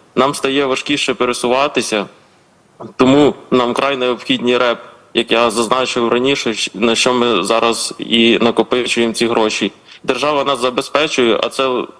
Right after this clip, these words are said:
це ж ви самі розумієте, розхідний матеріал, тому відбувається пошкодження.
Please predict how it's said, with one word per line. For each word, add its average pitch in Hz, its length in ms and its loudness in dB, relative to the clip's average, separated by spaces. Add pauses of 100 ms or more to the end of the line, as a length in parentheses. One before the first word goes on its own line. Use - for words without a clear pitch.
(160)
це 131 140 -2
ж 120 120 -6 (140)
ви 123 60 -6
самі 123 260 2
розумієте, 120 520 2
розхідний 120 380 0
матеріал, 120 540 2 (380)
тому 139 200 4
відбувається 127 600 2
пошкодження. 113 800 -2